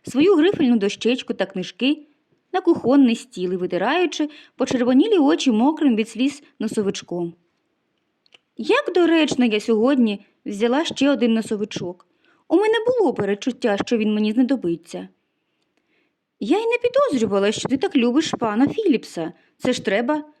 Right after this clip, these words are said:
знадобилося аж два носовички, щоб оплакати його відставку", іронічно сказала Мерил. "Гадаю, я плакала не тому, що дуже люблю його",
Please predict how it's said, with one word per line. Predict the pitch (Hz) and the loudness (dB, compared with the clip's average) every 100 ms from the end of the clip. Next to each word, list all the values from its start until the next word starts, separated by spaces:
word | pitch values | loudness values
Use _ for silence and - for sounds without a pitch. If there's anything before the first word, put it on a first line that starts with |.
| - | -12
знадобилося | 202 262 214 202 269 302 277 | -2 0 0 0 2 0 2
аж | 247 | 0
два | 208 214 | 0 0
носовички, | 269 320 339 403 - 269 | 0 2 2 0 0 0
щоб | 262 220 | 0 -2
оплакати | 233 220 254 302 302 | -2 -2 -2 0 4
його | 285 285 | 4 4
відставку", | 302 - 170 156 - 180 185 _ _ _ - | 0 -4 -6 -6 -8 -14 -14 _ _ _ -4
іронічно | 220 214 208 208 - | 0 2 0 -2 -6
сказала | 196 - 185 190 196 | -6 -6 -4 -4 -4
Мерил. | 180 165 180 - _ _ _ _ _ _ _ _ _ _ _ _ _ _ - - | -4 -6 -10 -20 _ _ _ _ _ _ _ _ _ _ _ _ _ _ -10 -2
"Гадаю, | 285 269 453 392 | 0 2 2 4
я | 285 | 4
плакала | 277 294 320 320 | 2 0 2 4
не | 302 311 | 6 6
тому, | 349 359 415 | 4 4 2
що | - 247 | 0 0
дуже | 220 226 | 0 0
люблю | 262 285 302 247 | 2 4 4 4
його", | 196 175 170 165 | 2 -2 -4 -4